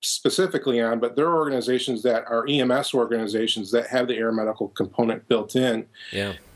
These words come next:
Speaker 1: And i-, it's amazing to see these organizations. There's not a ton of them, but when you go and visit them,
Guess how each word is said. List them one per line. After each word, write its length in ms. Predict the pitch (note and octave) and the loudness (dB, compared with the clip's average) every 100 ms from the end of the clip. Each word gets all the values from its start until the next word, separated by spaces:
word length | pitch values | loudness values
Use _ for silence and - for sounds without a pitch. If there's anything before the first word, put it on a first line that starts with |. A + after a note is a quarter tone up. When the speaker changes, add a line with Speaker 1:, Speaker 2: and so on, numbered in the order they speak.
| - | 0
Speaker 1:
And 300 | C3+ C3 B2+ _ _ _ - - | 2 2 -2 _ _ _ -12 -4
i-, 140 | E3 - | -4 0
it's 240 | D#3+ - | 0 2
amazing 580 | C3+ C3+ D#3 D#3+ D3 B2 | 2 4 2 2 2 0
to 60 | A#2 | 0
see 240 | - C#3+ | 0 0
these 320 | B2 A2+ G2+ | 2 -2 -2
organizations. 840 | C3 A2+ A#2 A2 A2+ G#2+ - A2 A2+ | -2 -2 0 0 2 2 0 -2 -2
There's 160 | A2 | 0
not 180 | A3+ C3+ | 2 2
a 60 | A2 | -2
ton 260 | - E3+ | 0 0
of 140 | D3 G#2 | 0 -2
them, 160 | G2+ | -4
but 240 | G2+ A#2+ - | -2 -2 0
when 160 | C3 | 0
you 120 | B2+ B2 | 0 2
go 180 | C3+ | 2
and 120 | C3 A2 | 2 2
visit 300 | C3 C3 - | 0 0 -2
them, 280 | A2+ A2 | -2 -2